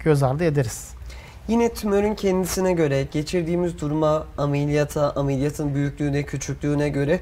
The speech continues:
Speaker 2: bir şekilde normal hayata dönüş süresi de
Speaker 1: Hı hı.
Speaker 2: etkileniyor. Bu noktada normal hayata dönmek, e, maksimum ne kadar sürer? Yani diyelim ki dördüncü evre bir tümörü
Speaker 1: Hı hı.
Speaker 2: atlattık. Üstüne ışın,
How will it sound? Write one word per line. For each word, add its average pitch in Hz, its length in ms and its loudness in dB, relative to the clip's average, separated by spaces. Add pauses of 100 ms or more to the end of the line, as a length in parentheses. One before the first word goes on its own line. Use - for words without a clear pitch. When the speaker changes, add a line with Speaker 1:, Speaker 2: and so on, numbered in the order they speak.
(340)
Speaker 2:
bir 202 60 2
şekilde 175 520 2
normal 160 380 2
hayata 151 480 0
dönüş 151 240 0
süresi 151 440 -4
de 143 60 0
Speaker 1:
Hı 175 40 0
hı. 135 840 -4
Speaker 2:
etkileniyor. 196 680 2 (340)
Bu 214 100 -2
noktada 226 480 0
normal 196 440 2
hayata 202 420 2
dönmek, 202 380 0 (380)
e, 76 380 -4
maksimum 226 640 0
ne 269 80 4
kadar 131 360 2
sürer? - 320 -8 (140)
Yani 135 320 2 (360)
diyelim 170 320 4
ki 220 200 -4 (260)
dördüncü 214 440 6
evre 196 220 4
bir 190 140 -4
tümörü 175 300 4
Speaker 1:
Hı 190 40 6
hı. 180 40 6
Speaker 2:
atlattık. 165 500 -2 (500)
Üstüne 185 400 2
ışın, 185 340 2